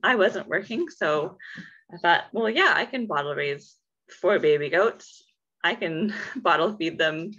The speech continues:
four times a day, no big deal. Warm up that milk, they're super cute. And so we did. And, um, now they've, they've grown. They're coming up to, um, their first birthday here pretty soon. Um, and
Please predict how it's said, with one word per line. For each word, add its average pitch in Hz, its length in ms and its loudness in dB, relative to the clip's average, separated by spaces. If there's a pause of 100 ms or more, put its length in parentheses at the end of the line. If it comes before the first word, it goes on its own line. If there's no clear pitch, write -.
(280)
four 208 180 4
times 220 300 2
a 214 60 0
day, 208 220 6
no 226 200 2
big 220 200 0
deal. 233 280 2
Warm 165 220 0
up 165 140 -2
that 160 180 0
milk, 196 240 -4 (160)
they're 233 100 -8
super 214 360 -4
cute. - 360 -2 (640)
And 226 280 2
so 175 240 2
we 165 140 2
did. 160 340 -2 (280)
And, 151 400 -6 (160)
um, 160 480 -8 (380)
now 156 260 -2
they've, 147 260 -2 (400)
they've 196 180 2
grown. 240 260 2
They're 214 320 0
coming 208 240 -2
up - 120 -8 (100)
to, 180 300 -4 (240)
um, 170 380 -14
their 180 240 -10
first 226 320 -2
birthday 254 540 -2
here 285 440 -4
pretty 269 280 -6
soon. 320 420 -4 (560)
Um, - 520 -6
and 165 420 -6